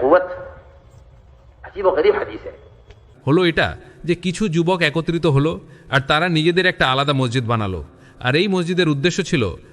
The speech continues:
Speaker 2: মুসলমানদের মধ্যে বিভেদ সৃষ্টি করা। আলাদা মসজিদ বানালো, তার নাম কোরআন মসজিদে দিরার রেখেছে। দিরার মানে ক্ষতি, ইফতিরাকে ক্ষতি আছে,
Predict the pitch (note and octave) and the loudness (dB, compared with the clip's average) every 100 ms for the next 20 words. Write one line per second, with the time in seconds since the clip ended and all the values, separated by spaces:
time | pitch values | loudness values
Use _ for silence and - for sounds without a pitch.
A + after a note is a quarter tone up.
0 | - C3 C#3 F3 E3 D#3+ E3 D#3+ D3+ D#3+ | -4 -2 2 2 2 0 0 0 0 2
1 | C3+ D3 D3 B2+ - G#2+ G#2 E2+ - - | 2 2 0 -4 -2 -2 -2 -4 -10 -20
2 | - - - A#2 C#3+ G3 G#3 F#3 D3+ C#3 | -20 -20 -12 -2 0 2 0 0 0 0
3 | B2 G#2+ F#2+ D#2+ - - - - C#3 C#3 | 0 0 -4 -8 -18 -20 -18 -2 0 2
4 | D3 G3 F#3 E3+ F3+ D#3+ C#3+ C#3 D3+ C3 | 0 -2 0 0 2 2 0 0 0 2
5 | C3 C3+ A2+ G#2 A2 - A#2 - - - | 2 2 0 -4 -6 -6 -10 -12 -20 -20
6 | - - A#2 D3 E3+ E3+ E3+ E3 C#3+ C#3 | -20 -4 2 4 2 0 -2 0 -2 0
7 | D#3 F#2 - - - C#3+ C3+ F3+ F3 E3+ | -4 -6 -14 -20 -4 -4 0 2 2 0
8 | F3 - D#3+ A3 C3+ - E2+ | -2 -2 0 0 0 -2 -10